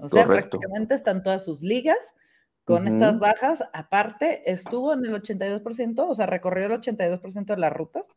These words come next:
Speaker 2: Ujú.
Speaker 1: Y tiene un upside para mí. Este tight end tiene un upside tremendo. Entonces, estás buscando ese upside, te puede, te lo puede dar, este, Danny Bellinger.
Speaker 2: Correcto.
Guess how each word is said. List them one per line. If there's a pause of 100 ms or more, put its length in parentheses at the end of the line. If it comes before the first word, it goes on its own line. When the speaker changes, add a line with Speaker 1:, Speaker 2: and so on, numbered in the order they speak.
(420)
Speaker 2:
Ujú. (360)
Speaker 1:
Y
tiene
un
upside
para
mí.
Este (400)
tight
end
tiene
un
upside (240)
tremendo. (960)
Entonces,
estás
buscando
ese
upside,
te
puede,
te
lo
puede
dar,
este,
Danny (400)
Bellinger. (760)
Speaker 2:
Correcto.